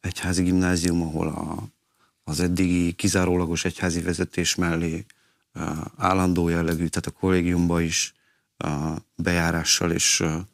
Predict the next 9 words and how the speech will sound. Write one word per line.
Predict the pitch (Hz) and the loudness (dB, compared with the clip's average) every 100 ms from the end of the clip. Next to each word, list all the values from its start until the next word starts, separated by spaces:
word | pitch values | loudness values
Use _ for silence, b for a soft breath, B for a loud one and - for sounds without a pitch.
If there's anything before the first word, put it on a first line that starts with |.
| _ _ _ | _ _ _
foglalatossággal | - 87 92 82 - - 82 80 95 | -8 -2 0 0 0 0 0 2 2
ellátott | 95 90 82 - 87 _ - _ _ _ _ | 2 0 -4 -6 -10 _ -20 _ _ _ _
világi, | 95 98 101 104 104 104 104 _ - | 2 6 6 6 4 2 -2 _ -12
ö, | - 85 87 | -6 -4 -2
igazgató, | 92 98 92 95 - 101 92 95 - | 2 2 2 0 0 2 2 0 -2
igazgatóság, | 95 95 92 87 92 - 87 85 82 - b b | 0 0 0 0 0 0 0 0 -2 -12 b b
vezetés | - 92 85 - 85 82 - | -2 0 0 0 -2 0 -2
és, | 73 - - | -2 -2 -2
ö, | 78 | -2